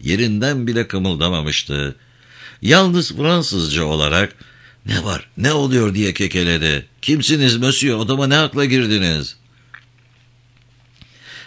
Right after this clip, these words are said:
Bir an sesim onu yanıltmıştı. Yanılgısını fark eder etmez can havliyle yerinden fırladı. Onu bağışlamam için en az iki dakika nefes tüketti.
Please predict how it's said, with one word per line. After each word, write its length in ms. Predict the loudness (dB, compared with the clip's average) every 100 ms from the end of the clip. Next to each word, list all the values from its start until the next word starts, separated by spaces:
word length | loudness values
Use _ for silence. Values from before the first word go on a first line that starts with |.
| 0
Bir 160 | 2
an 200 | 4 2
sesim 400 | 0 0 0 2
onu 160 | 0 2
yanıltmıştı. 840 | 2 0 -2 -4 -2 -2 -2 -4 -2
Yanılgısını 680 | 0 2 2 0 -2 -2
fark 360 | -2 -2 -4 -4
eder 240 | -4 -2
etmez 500 | -2 -2 -2 -2 0
can 240 | 2 2 2
havliyle 520 | 0 -2 0 0 0
yerinden 560 | 2 2 0 2 0 0
fırladı. 680 | -4 -4 -2 -2 -2 -4 -8 -18 -20 -20 -6
Onu 320 | 2 4 4 2
bağışlamam 640 | 2 2 0 0 0 0
için 220 | 2 0
en 160 | 0 0
az 180 | -2
iki 320 | -2 0 0 0
dakika 380 | 0 -2 -2
nefes 440 | 0 0 2 0 0
tüketti. 760 | -4 0 0 -2 -4 -2 -2